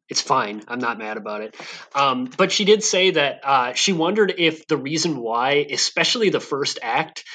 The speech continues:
does such a good job of, of establishing how fucking gruesome this movie is gonna be, because it's like, this is a fucking gory movie. Like, you see a guy, uh, content warning for suicide, you see a guy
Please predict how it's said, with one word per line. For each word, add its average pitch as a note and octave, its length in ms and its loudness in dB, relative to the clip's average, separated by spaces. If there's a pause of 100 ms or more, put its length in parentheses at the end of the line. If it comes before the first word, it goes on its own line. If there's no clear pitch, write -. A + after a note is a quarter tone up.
(380)
does F3 220 4
such G3 200 2
a G#3+ 60 4
good D#3+ 200 0
job D3 260 2
of, C3+ 140 -2 (120)
of C3+ 160 -4
establishing D3+ 560 -2
how C#3 140 -2
fucking D3+ 440 -4
gruesome B2 540 -4
this F3 220 -2
movie F#3+ 240 -2
is G3 140 -2
gonna G3+ 160 0
be, A#3 320 -8
because E3+ 240 -2
it's F#3 140 -4
like, E3 140 -2
this G3 160 -2
is B3+ 80 -6
a G#3+ 80 2
fucking C#3 480 -2
gory C3 400 -2
movie. A2+ 480 -10
Like, D#3+ 220 -2
you E3+ 80 0
see G#3 220 -2
a A3 40 4
guy, C#3+ 440 0 (500)
uh, B2+ 340 0 (140)
content E3+ 380 2
warning C#3 240 -2
for C3+ 120 -8
suicide, C#3+ 480 -2
you C3+ 120 -6
see G#3 180 -4
a A3 60 0
guy E3+ 260 0